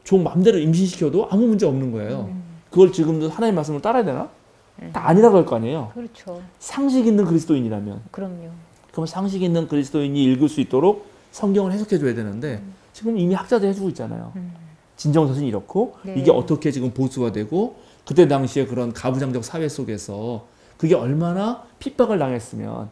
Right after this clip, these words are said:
Speaker 1: 이렇게 될 수밖에 없었나.
Speaker 2: 음.
Speaker 1: 그러나 그걸 이십일 세기에도 그러면 이게 옳다고 말해야 되나?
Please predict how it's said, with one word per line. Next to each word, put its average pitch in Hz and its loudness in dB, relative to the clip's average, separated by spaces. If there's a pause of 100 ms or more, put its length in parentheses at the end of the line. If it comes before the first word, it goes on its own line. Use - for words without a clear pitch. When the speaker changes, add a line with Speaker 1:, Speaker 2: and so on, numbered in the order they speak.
(240)
Speaker 1:
이렇게 175 6
될 151 2
수밖에 135 -4
없었나. 104 -8
Speaker 2:
음. 180 -8
Speaker 1:
그러나 190 8
그걸 160 6
이십일 175 2
세기에도 151 2
그러면 135 0
이게 147 2
옳다고 151 6
말해야 113 -4
되나? 123 -8